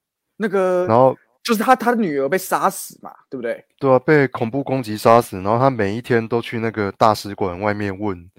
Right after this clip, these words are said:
Speaker 1: 对。
Speaker 2: 然后结果后，后来就发现说，<clears throat> 没有人帮他，结果他就入侵大使馆，就后来一查就说，哦，这个人以前不得了，他其实是什么美军三角洲部队在什么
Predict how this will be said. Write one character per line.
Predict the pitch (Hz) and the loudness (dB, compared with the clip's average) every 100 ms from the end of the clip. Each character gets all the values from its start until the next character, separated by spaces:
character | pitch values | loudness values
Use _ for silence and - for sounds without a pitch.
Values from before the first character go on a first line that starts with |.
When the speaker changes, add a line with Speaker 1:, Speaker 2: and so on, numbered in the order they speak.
| _ _ _ - | _ _ _ -6
Speaker 1:
对。 | 147 123 - | -4 -2 4
Speaker 2:
然 | 120 | 4
后 | |
结 | 127 127 | 4 2
果 | 110 | 0
后， | 139 135 | -2 -4
后 | - 123 | 0 2
来 | 107 | 4
就 | 101 117 | 2 0
发 | 117 117 | 2 2
现 | 117 110 | 0 -4
说， | 110 110 113 _ _ | -6 -8 -12 _ _
<clears throat> | 180 135 - _ _ - _ _ | -6 -4 -6 _ _ -20 _ _
没 | 123 | 2
有 | 131 | 4
人 | 104 98 | 4 0
帮 | 98 113 104 | 2 2 4
他， | 110 | 0
结 | 110 113 | 0 -2
果 | |
他 | 98 110 | 0 0
就 | 110 | 0
入 | 117 110 | -4 -6
侵 | 113 107 | -8 -2
大 | 110 101 | 2 2
使 | - 92 | 0 -12
馆， | - 92 - | -10 -10 -8
就 | 117 107 - _ _ _ _ _ _ _ _ _ _ _ _ _ | -6 -6 -10 _ _ _ _ _ _ _ _ _ _ _ _ _
后 | - 165 | 6 8
来 | 127 | 6
一 | 160 | 4
查 | 170 117 104 | 0 0 0
就 | 135 | 0
说， | 139 143 143 | -4 -4 -2
哦， | 165 120 | -2 -2
这 | - | -2
个 | 196 143 | -2 0
人 | 110 110 127 _ _ _ | 0 -2 -10 _ _ _
以 | 131 | -10
前 | 123 139 | -4 -4
不 | 147 | -4
得 | 185 139 143 | -2 -2 0
了， | 113 95 | 0 -2
他 | - 180 | -2 -4
其 | - 127 | -4 -12
实 | 143 135 | -12 -8
是 | 175 | -8
什 | 151 107 | -6 -8
么 | 98 98 98 _ - - - - | -6 -8 -10 _ -20 -18 -14 -4
美 | 117 | -2
军 | 117 160 170 | -2 -4 -2
三 | 175 160 | 0 4
角 | 123 117 | 4 4
洲 | 165 | -2
部 | 160 160 143 | -4 -10 -6
队 | 165 147 123 | 0 0 0
在 | - 160 135 127 | 2 4 4 0
什 | 127 | -4
么 | 107 107 | -4 -4